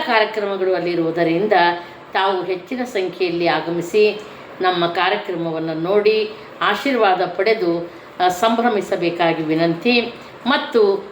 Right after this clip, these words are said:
"ಮೂಕನಾಗಬೇಕು ಜಗದೊಳು ಜ್ವಾಕ್ಯಾಗಿರಬೇಕು" ಎನ್ನುವ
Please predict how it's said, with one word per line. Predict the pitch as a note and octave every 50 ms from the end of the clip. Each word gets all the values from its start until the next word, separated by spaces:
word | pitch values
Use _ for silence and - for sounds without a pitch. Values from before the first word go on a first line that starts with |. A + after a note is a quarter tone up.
| - - -
"ಮೂಕನಾಗಬೇಕು | G#3+ B3+ D4+ E4+ E4+ F4 D#4+ D4 C4+ C4 B3+ B3 A#3 A#3+ A3+ A3+ A3 G#3+ G#3 G#3+ - G#3+ G#3 G3
ಜಗದೊಳು | F3 G3 G#3 G#3 A3 G#3+ G#3 G3+ G3 F#3
ಜ್ವಾಕ್ಯಾಗಿರಬೇಕು" | E3+ E3+ G#3 G3+ A#3 - - C#4 C#4 C#4 B3+ B3 A#3 A3 - F#3 G3+ G3 F3+ - - F#3+
ಎನ್ನುವ | F#3+ F#3+ F#3 F#3 F#3 F3+ F3